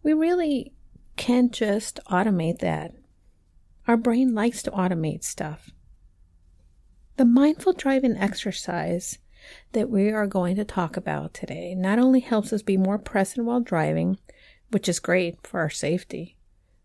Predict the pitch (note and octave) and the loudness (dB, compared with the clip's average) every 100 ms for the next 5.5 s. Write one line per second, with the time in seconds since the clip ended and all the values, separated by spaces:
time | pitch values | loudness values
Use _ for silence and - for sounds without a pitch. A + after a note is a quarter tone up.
0 | _ G3+ G#3+ - A#3 B3 - C4 A#3+ G3 | _ 0 0 2 4 4 2 2 2 -2
1 | - - G#3+ - - - F#3+ G3 G3+ - | -6 -6 -6 -4 -6 -4 -2 -2 -4 -14
2 | - - E3+ E3+ D#3+ E3 - - - F#3 | -12 -4 -2 -2 -4 -8 -8 -6 0 0
3 | F#3+ - - E3 F3 - - - _ B3 | -2 -10 -8 -6 -6 -10 -20 -20 _ 2
4 | C4 C#4 C#4 A#3+ G#3+ F#3+ F3+ F#3 F#3+ E3+ | 4 4 0 0 0 0 0 -2 -2 -4
5 | - G3+ E3+ C3 | -4 -2 0 -2